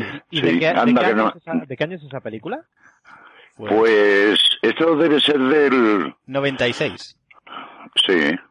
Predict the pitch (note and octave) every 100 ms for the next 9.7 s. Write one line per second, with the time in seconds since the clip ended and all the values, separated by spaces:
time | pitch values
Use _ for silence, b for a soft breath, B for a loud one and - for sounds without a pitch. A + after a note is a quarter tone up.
0 | _ _ B B B B - A#2+ A2+ B2
1 | G2+ F#2+ F#2 F#2+ A2 A2 G#2+ F#2+ G2 F#2
2 | F2+ F2+ - - F2 - F2 - F2+ C2+
3 | C2+ C#2 C#2 - - - F2+ E2+ D#2+ C#2+
4 | D2 D#2+ - G2+ F2 A#1 - - - _
5 | - - - C#3 E3 - C#3 G3 - A#2+
6 | A#2+ A#2 B2 C#3+ C#3+ C#3 C3 C#3+ B2+ B2
7 | C3 B2 C#3 C#3+ B2 B2 B2 B2+ C3+ C#3
8 | B2+ A#2 A#2 C3 C#3+ C3+ C3+ C3+ C3 B2+
9 | A#2 A#2 A#2 A#2 B2 D#3